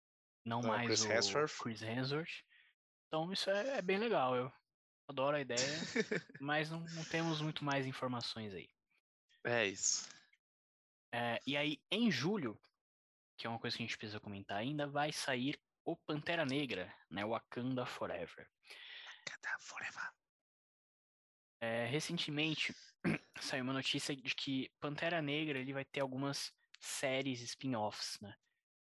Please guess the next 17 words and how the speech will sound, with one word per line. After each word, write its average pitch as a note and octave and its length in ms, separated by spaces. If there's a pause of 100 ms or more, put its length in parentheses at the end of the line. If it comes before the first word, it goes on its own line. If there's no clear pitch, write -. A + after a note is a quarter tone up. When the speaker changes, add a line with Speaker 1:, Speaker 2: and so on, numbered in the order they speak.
(140)
Speaker 1:
E A2+ 140
aí A#2+ 160
tem, D3 380
tem D3+ 160
vários D3+ 280
rumores D3+ 460
de - 60
que - 120
uma C3+ 140
das C3 140
séries B2+ 340
pode - 260
ser C3 100
sobre A#2+ 260
as A#2 100
Dora G#2+ 240
Milaje, C#3+ 720